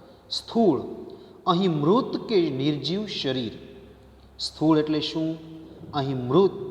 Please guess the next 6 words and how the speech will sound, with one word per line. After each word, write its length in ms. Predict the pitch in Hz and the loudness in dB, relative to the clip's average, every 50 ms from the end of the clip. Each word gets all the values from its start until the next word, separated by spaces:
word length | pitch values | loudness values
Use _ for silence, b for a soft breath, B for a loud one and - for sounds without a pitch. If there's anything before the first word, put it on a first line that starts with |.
| - - - - - - - - - | -10 -12 -12 -14 -14 -16 -14 -6 -4
કે 80 | 139 | -4
નિર્જીવ 880 | 123 120 120 123 117 110 110 120 127 135 143 156 170 - - - - | -2 0 -2 -2 -2 -4 -4 -4 -2 0 0 -2 -2 -4 -10 -14 -12
શરીર. 460 | - - - - 170 131 117 101 - - - - - - - B B B B B B B B - | -8 -4 -2 0 0 0 0 -4 -8 -10 -16 -18 -20 -20 -20 B B B B B B B B -12
છાનો 380 | - - - 170 196 226 247 233 | -6 2 4 6 6 6 4 0
એટલે 280 | 208 190 175 156 127 107 95 - - - - - | 0 0 0 0 -2 -2 -4 -8 -12 -14 -16 -14
છુપાઈને 760 | - - - 156 156 - 170 165 165 160 165 170 180 190 - | -12 -8 -8 -6 2 4 6 6 6 4 0 0 -2 -2 -6